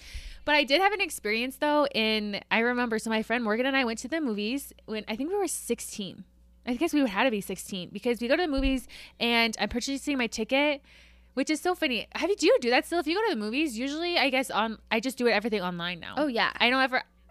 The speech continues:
Speaker 1: but back then we would go up
Speaker 2: Oh,
Speaker 1: and
Speaker 2: we
Speaker 1: we
Speaker 2: would
Speaker 1: would
Speaker 2: actually
Speaker 1: pay
Speaker 2: go
Speaker 1: for
Speaker 2: to
Speaker 1: the
Speaker 2: the
Speaker 1: ticket.
Speaker 2: window and, like, wait.
Speaker 1: <laughs> Is there still a window now?
Speaker 2: I don't even know.
Speaker 1: I don't
Speaker 2: Honestly,
Speaker 1: even
Speaker 2: couldn't
Speaker 1: know.
Speaker 2: tell ya.
Speaker 1: <clears throat>
Speaker 2: Don't do it that
Speaker 1: Yeah.
Speaker 2: way.
Speaker 1: Yeah. But anyways,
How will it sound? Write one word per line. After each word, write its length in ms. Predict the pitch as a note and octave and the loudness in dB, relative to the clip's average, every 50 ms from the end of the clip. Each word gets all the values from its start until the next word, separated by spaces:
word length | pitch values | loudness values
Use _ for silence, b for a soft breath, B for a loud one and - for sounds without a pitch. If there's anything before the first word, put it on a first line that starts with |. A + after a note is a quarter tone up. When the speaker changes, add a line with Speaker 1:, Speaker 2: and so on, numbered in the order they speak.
| - - - - _ _ _ - | -20 -20 -20 -20 _ _ _ -2
Speaker 1:
but 180 | G#3 B3+ A#3 | 0 2 4
back 220 | G#3+ B3 D#4 E4 - | 6 6 4 4 2
then 220 | A3+ G#3 A#3+ C4 | 2 2 2 2
we 100 | C4+ C4+ | 2 0
would 160 | B3+ A#3+ G#3 | 0 -2 0
go 220 | - G#3 G#3 G#3+ G3+ | 2 2 4 6 6
up 180 | G3+ G#3+ A3+ | 8 8 8
Speaker 2:
Oh, 40 | A4 G#4+ | 6 6
Speaker 1:
and 60 | - | 4
Speaker 2:
we 40 | E4+ | 4
Speaker 1:
we 40 | E4+ | 4
Speaker 2:
would 80 | - | 6
Speaker 1:
would 80 | - - | 6 6
Speaker 2:
actually 180 | - - - - | 6 6 4 0
Speaker 1:
pay 60 | D4 | 2
Speaker 2:
go 120 | C4 C4+ C4+ | 4 4 2
Speaker 1:
for 40 | |
Speaker 2:
to 60 | D4+ D4+ | 4 4
Speaker 1:
the 140 | C4+ C#4+ | 2 2
Speaker 2:
the 40 | C#4+ | 2
Speaker 1:
ticket. 200 | G#3+ G#3+ A3+ C#4+ C#4 | 2 2 2 2 2
Speaker 2:
window 240 | F3 C4+ A#3 F#3+ F#3+ | 2 4 2 2 2
and, 120 | A3 B3 A3+ | 0 -2 -2
like, 260 | G#3+ A#3 - - - | -4 -4 -6 -6 -6
wait. 340 | G#3+ G#3+ G#3+ A3+ F#4+ F#4 - | -2 2 6 6 8 8 8
Speaker 1:
<laughs> 1120 | - - - - - - - - C#4 - - - - _ - - - - - - - - | 8 6 6 0 -14 -10 -8 -6 -6 -6 -8 -14 -20 _ -20 -20 -18 -16 -16 -16 -6 -4
Is 140 | A#3+ C4+ - | -2 0 4
there 180 | - B4 C5 | 4 4 4
still 280 | - - - C4+ E4 F#4+ | 4 4 2 2 4 4
a 80 | E4+ C#4+ | 4 2
window 320 | F#3 F3 E3+ G#3 A3 F4+ | 0 -2 -2 -2 -2 -2
now? 540 | - - A4 B4 B4+ B4+ B4+ D5+ D#5+ - - - - - | -2 -2 -2 0 0 0 0 0 -2 -4 -8 -4 0 4
Speaker 2:
I 140 | E4+ F#4+ | 4 6
don't 180 | A#4+ F5 F5 E5+ D5+ C#5 A#4+ | 6 4 2 0 -2 -2 0
even 100 | F4 C4+ | 0 2
know. 480 | B3+ B3 D4+ G4 E4 A#3+ A3+ B3+ D#4 E4+ - - - - - - - - - B3+ | 4 6 6 8 8 6 4 2 -2 -6 -16 -20 -20 -20 -20 -20 -20 -8 -2 0
Speaker 1:
I 100 | C4+ D4+ | 2 2
don't 100 | F4+ - | 2 2
Speaker 2:
Honestly, 180 | - - C4+ | 2 2 0
Speaker 1:
even 120 | A3 - F4 | 2 2 2
Speaker 2:
couldn't 200 | F4 C#4+ A#3+ - | 2 2 2 2
Speaker 1:
know. 60 | D#4 | 0
Speaker 2:
tell 80 | D#4 F4 | 2 2
ya. 460 | D#4 A#3 G3 G3 D4 C#4+ C4+ B3 A3 G3 | 2 0 0 -2 -4 -4 -6 -6 -8 -10
Speaker 1:
<clears throat> 60 | - - | -8 -4
Speaker 2:
Don't 220 | A#3+ B3+ B3+ G#3+ | -4 -2 -2 -2
do 140 | B3+ C#4 D4+ | -2 -2 -2
it 120 | D4+ A3 G#3+ | -2 0 2
that 80 | G3+ | 2
Speaker 1:
Yeah. 160 | F#3+ F3+ E3+ E3+ F3 G3+ | 4 4 4 2 2 0
Speaker 2:
way. 120 | A3 - - _ _ - - - - - - - - - - - - - - - | -4 -8 -12 _ _ -20 -20 -20 -20 -20 -20 -20 -20 -20 -20 -20 -20 -20 -20 -14
Speaker 1:
Yeah. 360 | F#3+ G3 F#3+ F3+ F3+ F3+ F#3+ - - - - | -8 -4 0 0 0 0 -2 -6 -12 -4 0
But 120 | A#3+ B3 | 2 4
anyways, 500 | C4+ C4+ B3+ A#3+ A3 G3+ F#3+ F#3+ G3+ | 4 4 2 2 2 0 0 -2 -2